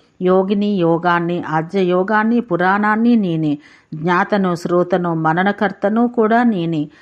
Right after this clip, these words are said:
సంభాషించబడు విషయాన్ని, సంభాషించే వ్యక్తిని నేనే. ఈ జగత్తును నేనే, అందులోని సమస్త పదార్థాలు నా స్వరూపాలే. భోగమోక్ష ప్రదాయకమైన పరమదైవాన్ని నేనే.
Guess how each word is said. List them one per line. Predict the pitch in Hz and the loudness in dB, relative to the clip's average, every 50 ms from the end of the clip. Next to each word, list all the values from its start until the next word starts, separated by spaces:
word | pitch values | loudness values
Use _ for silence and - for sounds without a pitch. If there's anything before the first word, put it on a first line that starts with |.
| _ _ - | _ _ -8
సంభాషించబడు | - 214 180 180 190 185 220 214 214 214 - 196 196 - 208 185 180 180 175 | -4 -2 0 0 0 0 0 0 0 0 -2 -4 -2 -2 -2 -2 0 0 0
విషయాన్ని, | 165 156 160 160 - 190 190 196 190 185 185 180 175 | 0 0 -2 -2 -2 0 2 2 2 2 0 -2 -4
సంభాషించే | 170 - 165 156 180 175 196 202 196 - 208 196 196 - - 190 180 170 | -2 -2 -2 -2 -2 -2 -2 -2 -2 -2 -4 -6 -6 -4 -2 0 0 0
వ్యక్తిని | 165 165 165 156 - - 208 202 214 226 220 | 0 -2 -2 -4 -4 -4 -2 -2 0 0 0
నేనే. | 214 196 175 165 156 156 147 147 147 _ _ _ _ _ - | 0 -2 -2 -2 -2 -2 -2 -4 -6 _ _ _ _ _ -2
ఈ | 180 185 185 | 0 0 2
జగత్తును | 160 180 170 170 208 208 214 - 240 226 220 | 2 2 0 2 0 -2 0 0 -2 0 0
నేనే, | 202 180 165 160 156 156 147 143 - - - - _ _ - | 0 -2 -2 -2 0 0 -2 -2 -4 -8 -16 -20 _ _ -4
అందులోని | 170 185 190 208 202 202 214 226 254 | -2 -2 0 0 2 2 2 2 2
సమస్త | 226 - 202 175 190 185 - 202 | 0 0 -2 -4 -4 -4 -2 -4
పదార్థాలు | 190 - 175 165 175 185 202 196 196 165 190 202 208 226 247 240 | -2 -2 -2 0 0 0 0 -2 -4 -2 -2 0 0 2 0 0
నా | 208 170 156 165 | 0 0 0 0
స్వరూపాలే. | 185 - - 208 196 208 196 190 - - 170 151 147 147 139 - - - - - _ _ - 156 | -2 -2 -2 0 0 0 0 -2 -2 0 0 0 2 0 -2 -4 -6 -12 -20 -20 _ _ -10 -4
భోగమోక్ష | 160 175 185 190 202 196 202 214 240 240 240 - | 0 0 0 2 0 0 0 0 0 0 0 -2
ప్రదాయకమైన | 247 214 - 196 180 175 180 175 175 175 170 175 175 175 170 165 165 156 | -4 -2 -2 -2 -2 0 0 2 2 0 0 -2 -4 -4 -2 -2 -4 -4
పరమదైవాన్ని | 156 165 151 151 151 175 180 165 170 170 170 170 185 196 208 220 226 220 | -2 -2 -2 -2 0 -2 -2 -2 0 0 0 0 0 0 0 0 0 0
నేనే. | 208 196 175 160 151 151 147 139 | 0 -2 -2 -2 0 0 -2 -2